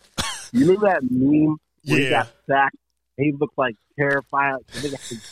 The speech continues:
Speaker 1: full-blown dementia.
Speaker 2: Yeah.
Speaker 1: Four or five, so where he's at. That is easily my favorite. He, like, his, his team is helping him up. He's got tears in his eyes. Like, "What's going on? Someone help me." <laughs>
Speaker 2: He's,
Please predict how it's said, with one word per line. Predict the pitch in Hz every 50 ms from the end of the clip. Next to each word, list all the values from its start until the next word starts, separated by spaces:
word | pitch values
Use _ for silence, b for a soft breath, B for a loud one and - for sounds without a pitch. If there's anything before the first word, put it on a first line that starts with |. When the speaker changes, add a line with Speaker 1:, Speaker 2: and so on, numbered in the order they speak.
| - -
Speaker 1:
full-blown | 147 151 156 156 151 135 - 131 135 143 147 147 143
dementia. | 131 127 120 117 123 135 143 139 _ - 143 135 - _ _ -
Speaker 2:
Yeah. | 139 147 160 151 135 127 127 123 123 139 151
Speaker 1:
Four | 156 147 143
or | 143
five, | - - 151 - - 151 _ _ _ _ _ _ _ _ _ _ -
so | 139 131 -
where | 135 135 139
he's | 135 131 113 135
at. | 139 143 147 139 - _ _ _ _ _ _ _ _ - - - - - _ _ _ _ _ - -
That | 123 123 135 151 170 185 185 175 175 175 - _ _ _ - - _ _ -
is | 131 123 - _ _ _ 175
easily | 175 180 185 156 139 147 147 143
my | 139 127 123 _ -
favorite. | 156 151 151 143 127 143 147
He, | 147 160
like, | - 131 - - - - - - _ _ _ _ -
his, | 131 127 _ -
his | 147 127 - _ _ -
team | 196 190 175
is | 147 -
helping | 165 170 175 165 156
him | 151 151 156
up. | 165 170 _ _ _ _ _ _ _ _ -
He's | 175 175 - _ -
got | 170 135 127 - _ -
tears | - 190 175 151
in | 151 160
his | 151 151
eyes. | 165 160 160 165 175 170 -
Like, | - - -
"What's | 392 - - - -
going | 508 508 466 453 453 466
on? | 466 466 480 480 466 453 359 370 403 _ _ - 440
Someone | - - 427 453 - -
help | 403 415 453 466 466 _ -
me." | 415 415 370 - - - - 349 139 147 131 - _
<laughs> | _ -
Speaker 2:
He's, | 185 175 139